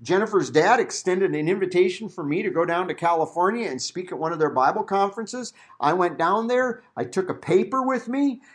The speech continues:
and I went down there, and I had an axe to grind. And I ground that axe, and boy, I'm telling you, everybody was nice to me. Nobody ever said,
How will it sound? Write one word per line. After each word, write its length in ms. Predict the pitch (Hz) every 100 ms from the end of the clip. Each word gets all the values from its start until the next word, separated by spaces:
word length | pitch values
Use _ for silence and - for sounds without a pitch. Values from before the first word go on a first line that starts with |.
| - 135
and 160 | 147
I 120 | 180
went 260 | 233 226 190
down 300 | 208 233 240
there, 400 | 254 277 269 - _ -
and 200 | 147 156
I 280 | 196 220 226
had 360 | 202 202 196
an 120 | 190
axe 440 | 196 214 208 - -
to 120 | 220
grind. 840 | 202 185 175 160 147 135 117 110 -
And 2000 | 151 165 175 185 185 185 170 170 185 190 185 175 185 180 160 - - - - 127 143
I 180 | 185
ground 500 | 156 147 175 190 185
that 220 | 180 180 160
axe, 680 | 160 190 214 - - - _ _ _ _ 123
and 240 | 127 113
boy, 280 | 147 175 175
I'm 200 | 165 170
telling 220 | 180 185
you, 60 | 135
everybody 300 | 127 151 202
was 140 | 214
nice 280 | 254 294 285
to 80 | 233
me. 220 | 240 240
Nobody 460 | 185 139 156 175 175
ever 180 | 185 185
said, 260 | - 123